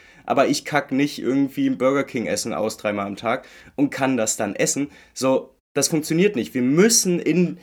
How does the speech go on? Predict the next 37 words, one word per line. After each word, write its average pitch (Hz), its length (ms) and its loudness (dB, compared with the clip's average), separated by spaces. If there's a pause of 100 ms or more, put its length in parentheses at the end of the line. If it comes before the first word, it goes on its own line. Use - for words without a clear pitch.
(240)
in 175 200 6
diese, 160 280 2
in, 160 180 2
in 185 260 2
diese 175 220 2
Beziehung 160 540 2
mit 135 140 0
unserer 123 260 0
Natur 123 340 0
kommen. 104 200 -6
Wir 95 60 -8
brauchen 107 360 -2
Wasser, 135 340 2
wir 117 100 -2
brauchen 117 320 -2
Dinge 131 220 -2
zum - 180 -6
Essen, 120 280 -4
ob 85 180 -6
wir 131 60 0
jetzt 113 160 -2
Fleisch 131 360 0
essen 127 280 -4
oder 113 200 0
ob - 120 -6
wir 131 80 0
nur 120 160 -2
Kräuter 143 340 0
futtern, 135 380 -6 (380)
ne? 165 220 2 (240)
All 156 220 6
das 175 480 0
sind 165 260 -2
Stoffwechselprozesse - 920 -4
mit 113 180 -4
der 120 100 -2
Natur. 120 540 -4